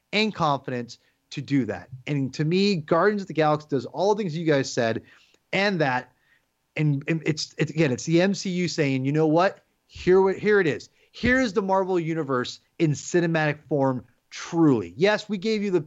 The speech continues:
the good stuff. We gave you some great stuff. But here it is on a level you've never even anticipated." And we're, you may not, again, like Avengers, you may not be ready for it. You may not think you're ready for it, but you are. And here's why. And, uh, sure enough, everyone was ready for it.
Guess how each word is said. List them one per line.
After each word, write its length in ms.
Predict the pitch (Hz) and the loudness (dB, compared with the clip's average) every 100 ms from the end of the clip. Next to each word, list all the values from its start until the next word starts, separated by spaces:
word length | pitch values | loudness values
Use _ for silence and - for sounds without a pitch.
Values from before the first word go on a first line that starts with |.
| 143 | -4
the 120 | 151 | -4
good 320 | 151 - 156 | -2 0 0
stuff. 360 | 151 - 156 151 | 0 -2 0 -2
We 60 | 151 | -4
gave 180 | 165 | -2
you 60 | 165 | -4
some 200 | 156 147 | -6 -8
great 280 | - 147 143 | -4 -4 -2
stuff. 400 | - 143 131 - _ _ _ | 0 0 0 -6 _ _ _
But 120 | 156 | -6
here 300 | 151 - 262 | -4 2 4
it 60 | 233 | 6
is 280 | 202 180 151 | 6 4 2
on 140 | 165 | -2
a 40 | |
level 360 | 151 147 160 170 | 0 0 0 0
you've 360 | 120 131 180 165 | -2 -4 -4 -2
never 340 | 160 165 156 | 0 0 0
even 280 | 147 147 139 | 0 0 0
anticipated." 800 | 127 110 - - 113 107 95 95 95 | -2 -4 -6 -8 -6 -6 -4 -6 -6
And 220 | 123 123 | -2 -2
we're, 120 | 127 - | -2 0
you 400 | 156 156 143 180 | 0 2 4 4
may 120 | 202 | 4
not, 220 | 208 185 | 2 0
again, 320 | 175 185 120 - _ _ - | 0 2 0 -6 _ _ -8
like 200 | 143 175 | -4 -2
Avengers, 540 | 190 240 196 117 - _ _ | 0 0 0 -6 -10 _ _
you 160 | 107 131 | -12 -4
may 120 | 196 | -2
not 200 | 214 214 | 0 0
be 80 | 208 | 0
ready 220 | 202 180 | 0 0
for 360 | 156 147 127 123 | -4 -4 0 0
it. 120 | 120 | -2
You 140 | - 170 | -6 -2
may 120 | 208 | 0
not 220 | 202 175 | 0 -2
think 180 | 226 226 | -4 -4
you're 100 | 196 | 0
ready 200 | 202 180 | 0 0
for 260 | 156 123 117 | -2 0 0
it, 80 | - | -2
but 180 | 113 147 | -4 -2
you 200 | 147 139 | 0 0
are. 180 | 120 98 | 0 -2
And 100 | 104 | -10
here's 280 | - 135 117 | -4 -2 0
why. 300 | 127 98 87 | 0 0 -2
And, 200 | 131 127 - | -6 -6 -6
uh, 80 | - _ _ _ | -10 _ _ _
sure 220 | - 170 | -4 0
enough, 300 | 165 185 190 _ _ _ _ _ | 2 2 -2 _ _ _ _ _
everyone 360 | - 160 170 170 | -4 2 2 2
was 140 | 165 | 0
ready 180 | 131 95 | -2 -2
for 220 | 90 87 | -6 -16
it. 80 | - | -18